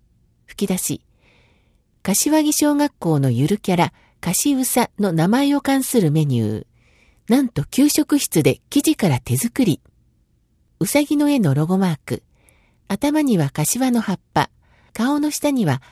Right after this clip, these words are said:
ローマ字で柏木の文字が緑で書かれています。区立小中学校の給食、ここ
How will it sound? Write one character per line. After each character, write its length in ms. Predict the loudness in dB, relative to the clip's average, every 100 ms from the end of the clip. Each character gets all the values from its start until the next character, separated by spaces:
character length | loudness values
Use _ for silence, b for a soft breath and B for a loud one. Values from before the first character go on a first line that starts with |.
| b b
ロ 200 | 0 2
ー 40 | 2
マ 140 | 0
字 140 | 0
で 180 | -2 -4 _ -6
柏 400 | -4 -2 0 0
木 220 | -2 -6 -4
の 120 | 0
文 120 | 0 0
字 140 | 0
が 120 | 0
緑 340 | 0 0 0 0
で 100 | -2
書 100 | -2
か 100 | -2
れ 120 | -2
て 120 | -2
い 80 | -4
ま 180 | -2 -6
す。 460 | -8 -12 -14 -20 _ _ _ _ _ _ _ _ _ _ _ _ _ _ _ _ -2
区 120 | 0
立 260 | 0 -2
小 240 | -2 -2 -2
中 240 | 0 0
学 160 | 0 -2 -2
校 180 | 0
の 140 | 0 0
給 180 | 0 -2
食、 480 | -2 -6 -6 -8 -10 _ _ -4
こ 160 | -4
こ 300 | 2 2 2